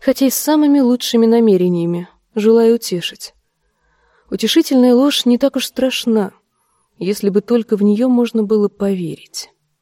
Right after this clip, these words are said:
То, что наговорила ей тетка перед тем, как упасть, до сих пор не давало Сансе покоя. «Бред», уверял ее Петир.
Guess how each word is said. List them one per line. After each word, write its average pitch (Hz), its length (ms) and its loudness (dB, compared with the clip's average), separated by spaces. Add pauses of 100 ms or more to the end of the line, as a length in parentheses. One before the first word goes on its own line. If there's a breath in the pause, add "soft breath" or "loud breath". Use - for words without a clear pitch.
(760)
То, 262 140 2
что - 200 -2
наговорила 214 480 4
ей 208 200 0
тетка 262 400 -2
перед 214 240 -2
тем, 254 200 2
как 208 200 -2
упасть, 277 520 0 (500 soft breath)
до 220 180 0
сих - 260 -4
пор - 200 0
не 262 120 4
давало 202 400 0
Сансе 190 460 -4
покоя. 170 560 -6 (840)
«Бред», 240 500 2
уверял 170 400 4
ее 156 180 0
Петир. 180 460 -6